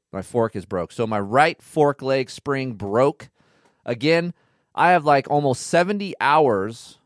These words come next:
on my K T M, and over the course of those seventy hours, I have broken two fork springs for whatever reason. So there are some aftermarket Q springs that Mark at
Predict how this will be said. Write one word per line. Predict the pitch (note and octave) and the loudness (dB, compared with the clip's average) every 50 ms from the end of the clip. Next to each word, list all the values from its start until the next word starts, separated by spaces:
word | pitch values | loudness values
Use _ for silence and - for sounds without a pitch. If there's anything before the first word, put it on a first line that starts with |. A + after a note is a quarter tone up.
| _ | _
on | _ - A2 A2+ A2+ | _ -8 -6 -6 -4
my | G#2+ G2+ | -6 -8
K | - - A#2 G#2+ | -6 -8 -8 -8
T | G2 - - A2 | -8 -8 -10 -8
M, | G2+ F#2+ F#2+ F#2+ G2 - | -6 -6 -8 -8 -10 -10
and | G#2+ G#2+ G#2+ | -10 -8 -4
over | F#2 B2 C3 C3+ C#3+ C#3+ | -2 -2 -2 -2 -2 -4
the | C3 B2+ | -6 -6
course | - - - D#3+ D3+ D3+ C#3 - - | -6 -4 0 2 2 2 0 -4 -8
of | - - A#2+ G#2 G2 | -8 -6 -6 -4 0
those | B2+ C3 C#3+ C#3+ | 0 0 0 0
seventy | - - - D3+ C#3+ C#3 C#3 C#3 C3 E2+ | -4 -4 -4 -4 -4 -4 -6 -6 -4 -2
hours, | A#2 A#2+ B2 B2 B2 A#2 | 0 0 2 0 0 -2
I | - F#2+ A2+ | -2 -2 -2
have | A2+ A2+ G2 | -2 -2 -2
broken | G#2 A#2 A#2 A#2 - B2 A2 | 0 0 0 0 -2 -8 -12
two | - - - C#3 C3 B2+ A#2+ | -12 -10 -6 -4 -2 -2 -4
fork | - - - B2+ B2 A#2+ - - | -6 -6 -4 -2 -2 -2 -4 -8
springs | - _ G#2+ F#2 E2 A1 - - - _ _ _ _ _ _ _ _ | -12 _ -6 -6 -6 -8 -14 -20 -20 _ _ _ _ _ _ _ _
for | _ - G#2+ | _ -2 0
whatever | G#2+ A2 A#2+ C#3 D#3 D3 D#3+ D#3+ | 2 4 6 6 4 6 4 4
reason. | D#3 E3 E3 D#3+ C3+ F#2+ C2+ A#1+ _ _ _ _ _ _ _ _ _ _ _ _ | 4 4 2 2 -2 -4 -10 -16 _ _ _ _ _ _ _ _ _ _ _ _
So | _ - C#3 C#3 | _ 0 0 4
there | C#3 D#3 D#3 | 6 8 8
are | D#3+ E3+ F#3 F#3+ | 10 10 8 6
some | - - F3 | 4 0 -6
aftermarket | - - D#3 D#3+ E3 - - F3 D#3+ D#3 D3+ D3+ D#3 D3 - D3+ - _ | -4 -2 -2 -2 -2 -2 -4 -6 -2 0 2 2 2 0 -4 -10 -10 _
Q | - - F#3 F#3+ F#3 F#3 E3+ | -8 -4 -2 0 0 0 -2
springs | - - - E3 E3 D#3+ D#3 D#3 D#3 C#3+ B2+ | -4 -6 -4 -4 -4 -2 -4 -6 -6 -6 0
that | C3+ C#3 C3+ C#3 C3 A2 - | 2 4 4 4 4 2 0
Mark | A#2+ A#2+ C3 C#3 C#3+ D3 D3 D3 - - - | -4 0 2 2 4 4 2 0 -4 -6 -4
at | - C3 C3 | -2 -2 -2